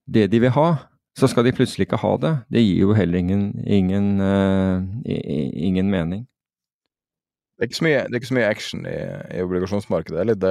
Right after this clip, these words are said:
Speaker 2: også, tror jeg. At innerst inne vil folk ha litt action. Men kan vi snakke litt, du si-, du sier at det her er et, et, et teknisk, eh, en teknisk oppgang,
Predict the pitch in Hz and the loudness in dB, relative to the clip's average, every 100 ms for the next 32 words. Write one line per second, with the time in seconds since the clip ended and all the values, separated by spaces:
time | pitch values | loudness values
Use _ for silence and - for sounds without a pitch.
0 | 92 92 - 90 104 107 _ _ _ - | 0 -4 -10 -16 -16 -18 _ _ _ -10
1 | 98 110 98 92 92 92 80 78 92 85 | -4 -2 -2 -2 -2 -2 -4 -4 -4 -4
2 | 82 87 95 92 - - - 120 156 139 | -6 -6 -8 -10 -16 -20 -8 -2 -2 0
3 | 151 - 120 110 113 110 117 127 110 113 | -2 0 -2 -2 -4 -6 -6 -8 -10 -2
4 | 117 98 90 - 90 92 87 87 82 85 | 0 2 0 -2 -2 0 0 -2 -2 -4
5 | - 90 87 _ 87 82 - _ - 98 | -6 -6 -6 _ -10 -10 -12 _ -10 -8
6 | 95 - 92 180 - 80 78 - - - | -8 -10 -6 -6 -6 -12 -12 -14 -20 -20
7 | _ _ _ _ _ _ - 50 50 - | _ _ _ _ _ _ -10 -6 -6 -8
8 | - 101 101 165 - 85 - 98 - 92 | -8 -8 -6 -6 -6 -8 -8 -6 -6 -6